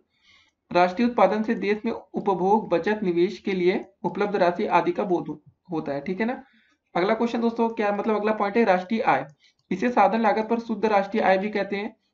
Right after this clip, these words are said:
इसकी गणना हेतु शुद्ध राष्ट्रीय उत्पादन एनएनपी में से अप्रत्यक्ष करों को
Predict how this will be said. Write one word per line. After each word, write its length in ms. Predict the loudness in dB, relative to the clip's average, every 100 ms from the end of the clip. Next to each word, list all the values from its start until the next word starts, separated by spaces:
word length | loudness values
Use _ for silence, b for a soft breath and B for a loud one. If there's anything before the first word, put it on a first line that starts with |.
| _
इसकी 240 | -6 0 4
गणना 280 | 4 4
हेतु 240 | 0 0 -2
शुद्ध 240 | -2 0
राष्ट्रीय 340 | 2 2 2 -2
उत्पादन 320 | 2 2 2
एनएनपी 460 | -2 -2 -2 -2 -2
में 120 | -4
से 120 | -4 -2
अप्रत्यक्ष 560 | -2 -2 -4 -2 -4 -2
करों 220 | -2 0
को 140 | 0